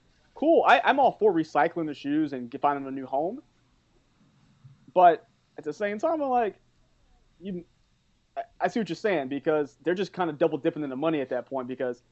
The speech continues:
someone bought 'em, now they're getting refurbished, now they're making another dollar off of 'em.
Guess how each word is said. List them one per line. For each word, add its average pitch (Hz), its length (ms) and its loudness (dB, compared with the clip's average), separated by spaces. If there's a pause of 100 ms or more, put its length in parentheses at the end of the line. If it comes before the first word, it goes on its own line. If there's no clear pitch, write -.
(320)
someone 214 260 -2
bought 185 220 8
'em, 175 180 -4 (800)
now 156 160 2
they're 165 80 2
getting 160 160 -2
refurbished, 151 600 -4 (560)
now 139 80 -4
they're 156 60 -2
making 151 200 -2
another 143 240 -4
dollar 135 300 2
off 131 160 -2
of 131 140 -6
'em. 131 140 -14